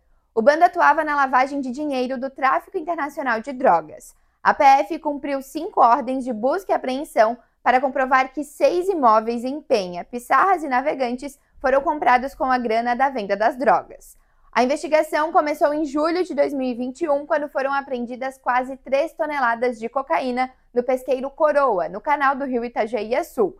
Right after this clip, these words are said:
e sete traficantes que estavam a bordo foram presos. Um motociclista morreu em um acidente na B R cento e um, em Itajaí, ao meio-dia e meia desta quarta.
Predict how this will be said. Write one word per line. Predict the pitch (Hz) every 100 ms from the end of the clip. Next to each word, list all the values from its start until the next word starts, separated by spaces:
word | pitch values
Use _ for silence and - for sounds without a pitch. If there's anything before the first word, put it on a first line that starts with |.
| _ _
e | - 285
sete | - -
traficantes | - 320 320 294 269 277 277
que | -
estavam | 240 - 208 262 320
a | 294
bordo | 214 202 220
foram | 254 208 175
presos. | 233 294 160 175 - _ _ _ -
Um | 320
motociclista | 330 339 339 370 320 311 320 311
morreu | 302 302 262 247
em | 208
um |
acidente | 220 240 233 240 262
na | 254
B | 240
R | 233 285
cento | 285 269 269
e | 294
um, | 269 277 -
em | 254 302
Itajaí, | 320 254 285 269 254 -
ao | 240
meio-dia | 240 247 214 277
e | 285
meia | 240 240
desta | 226 220 240 302
quarta. | 277 185 160 _